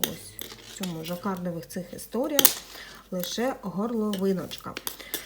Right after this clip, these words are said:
Я Олі написала, коли дивилася натхнення її відеоролика на каналі, що я хочу також прийняти. Оля каже, «Це можна». Ну, думаю, добре, спробую. Хоч, знаєте, буде якесь мені натхнення.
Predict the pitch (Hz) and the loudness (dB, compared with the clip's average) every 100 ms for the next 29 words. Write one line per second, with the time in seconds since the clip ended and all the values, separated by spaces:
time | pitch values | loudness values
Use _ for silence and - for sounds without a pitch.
0 | - - 190 190 175 170 202 196 180 180 | -6 -2 0 2 2 2 2 2 0 -2
1 | 190 240 285 359 320 294 277 254 262 254 | -2 0 0 2 0 2 2 6 6 4
2 | 240 240 233 226 - 240 233 220 214 214 | 4 2 2 0 0 2 4 4 4 4
3 | 208 214 208 214 202 196 196 202 202 196 | 4 4 4 2 2 2 2 2 0 0
4 | 196 196 196 196 190 196 190 185 - - | -2 -2 0 0 2 2 0 -4 -14 -18
5 | - - - - - 185 175 175 170 196 | -18 -18 -16 -14 -12 -6 -4 -2 -2 -2
6 | 190 185 175 175 - 185 226 320 226 196 | -2 -4 -4 -6 -2 0 2 2 2 2
7 | 196 185 175 180 180 208 - 214 175 160 | 0 2 4 4 0 -4 0 2 2 -4
8 | 156 180 254 392 - 196 226 294 226 202 | -4 2 2 2 4 4 6 4 4 4
9 | 175 160 - - - - - - 202 170 | 2 0 -2 -4 -14 -14 -12 -2 0 0
10 | - - - - - - - - - - | -2 -8 -14 -16 -16 -14 -12 -10 -12 -14
11 | - - 240 240 - 202 220 208 185 202 | -14 0 4 4 2 2 2 2 -2 0
12 | 202 190 190 180 175 170 175 214 247 349 | 0 0 0 2 2 0 -2 2 4 4
13 | 294 | 0